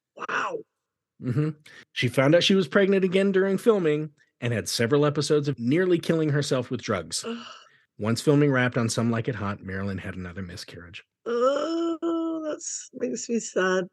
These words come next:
Speaker 2: I know. I'm just like, "Oh,
Speaker 1: Makes
Speaker 2: God.
Speaker 1: me real sad.
Speaker 2: Uh, could, could some, could something great happen
Speaker 1: Yeah,
Speaker 2: to her,
Speaker 1: yeah.
Speaker 2: please? So she could just go, 'Some, this life is worth living, and I don't need to destroy myself.'"
Speaker 1: Yeah.
Speaker 2: Okay.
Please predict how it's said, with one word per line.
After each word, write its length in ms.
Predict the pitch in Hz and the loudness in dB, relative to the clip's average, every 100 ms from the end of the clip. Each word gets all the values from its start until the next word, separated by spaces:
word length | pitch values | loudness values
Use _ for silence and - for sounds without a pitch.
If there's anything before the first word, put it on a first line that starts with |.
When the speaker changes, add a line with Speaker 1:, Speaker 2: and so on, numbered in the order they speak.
| _ _ _ | _ _ _
Speaker 2:
I 80 | 113 | -2
know. 240 | 113 104 92 _ | 0 -2 -4 _
I'm 120 | 107 104 | -6 -4
just 280 | 104 - | -6 -4
like, 300 | 113 95 - - | -2 -2 -4 -6
"Oh, 140 | 110 | -2
Speaker 1:
Makes 100 | 98 185 | -2 0
Speaker 2:
God. 340 | 101 101 202 | 2 2 0
Speaker 1:
me 60 | 196 | 0
real 160 | 190 | -2
sad. 380 | 170 185 180 170 175 123 - | -2 -2 0 0 -4 -8 -6
Speaker 2:
Uh, 260 | 127 113 107 - 98 - | -2 0 0 -4 -20 0
could, 280 | - 127 - | 4 4 4
could 180 | - 143 | 2 6
some, 280 | 214 208 214 | 8 6 4
could 280 | - 190 | 4 6
something 300 | 196 262 269 | 6 8 10
great 440 | 156 151 160 175 - - | 10 10 10 6 -2 -8
happen 340 | 214 220 220 214 | 4 6 8 8
Speaker 1:
Yeah, 40 | |
Speaker 2:
to 120 | 190 | 6
her, 160 | 156 151 | 6 6
Speaker 1:
yeah. 100 | - | 6
Speaker 2:
please? 400 | 165 151 143 139 - - - | 6 8 6 2 -6 -16 -6
So 180 | - 147 | 2 2
she 160 | 190 | 2
could 120 | 160 147 | -2 -2
just 200 | 160 - | -2 6
go, 160 | 165 | 6
'Some, 520 | 143 196 196 156 143 | 6 2 0 -2 -4
this 200 | 147 160 | -2 -2
life 260 | 175 196 202 | 4 4 4
is 160 | 180 151 | 2 2
worth 200 | 147 156 | 2 4
living, 360 | 170 151 139 | 2 2 -2
and 160 | 139 147 | -4 -4
I 60 | 139 | -4
don't 300 | 151 165 156 | -2 -4 -2
need 220 | 143 131 | -2 -2
to 80 | 143 | -2
destroy 320 | 120 - 139 | -4 0 2
myself.'" 400 | 120 107 101 87 - _ - | 2 0 -6 -10 -14 _ -10
Speaker 1:
Yeah. 500 | 202 202 196 190 190 - _ - | -6 -4 -4 -8 -12 -16 _ 6
Speaker 2:
Okay. 440 | 185 180 151 107 | 6 8 6 6